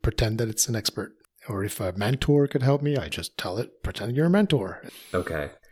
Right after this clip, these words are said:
Speaker 2: Yeah, 'cause I was really struggling. Like, i-, at the beginning of this conversation, I was thinking about the code that I was writing,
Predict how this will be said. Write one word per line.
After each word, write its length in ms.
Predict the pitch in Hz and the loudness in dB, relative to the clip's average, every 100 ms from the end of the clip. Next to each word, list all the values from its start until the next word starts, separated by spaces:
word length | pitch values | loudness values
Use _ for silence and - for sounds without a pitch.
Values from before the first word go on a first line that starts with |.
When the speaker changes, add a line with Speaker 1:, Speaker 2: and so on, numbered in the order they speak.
| - - | -10 0
Speaker 2:
Yeah, 100 | 120 | 2
'cause 160 | 117 | 2
I 120 | 131 170 | 4 4
was 180 | 147 | 4
really 320 | 95 113 110 107 | 4 2 4 2
struggling. 500 | - 104 95 92 87 | 2 0 2 0 0
Like, 160 | 85 | 0
i-, 140 | - - | 0 2
at 120 | 127 | 2
the 60 | 123 | 2
beginning 380 | 123 127 139 120 | 2 2 4 4
of 40 | |
this 100 | 95 - | 0 -2
conversation, 580 | 95 90 90 78 - | -4 -4 -4 -6 -6
I 60 | 80 | -8
was 100 | 80 | -6
thinking 300 | 98 - 85 | -6 -6 -8
about 220 | 82 80 | -6 -8
the 40 | - | -6
code 300 | - 107 98 | 2 2 4
that 100 | 90 | 2
I 100 | 87 | 2
was 180 | 87 87 | 0 0
writing, 460 | 82 78 73 65 | 0 0 -2 -6